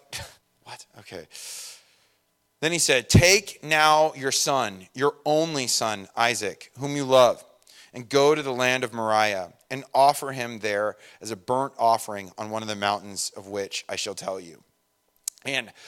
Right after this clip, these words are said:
time is really, uh, and, you know, not being personally involved in this has, has totally made this story tamer than it should be.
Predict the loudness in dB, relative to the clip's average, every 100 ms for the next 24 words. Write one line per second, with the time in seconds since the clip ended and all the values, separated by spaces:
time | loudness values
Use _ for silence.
0 | -16 -2 4 4 4 -4 -4 -2 -2 -2
1 | -2 -4 -6 -16 _ _ _ _ _ _
2 | -8 -8 -12 _ -18 -18 -20 _ -14 -2
3 | -2 -2 -8 -8 -12 -10 -8 -6 -8 -8
4 | -4 -4 -6 -10 -8 -8 -10 -16 -10 -4
5 | -4 -6 -8 -8 -6 -6 -4 -6 -8 -10
6 | -10 -6 -6 -4 -6 -6 -4 -6 -6 -10
7 | -12 -14 -10 -8 -8 -12 -20 -20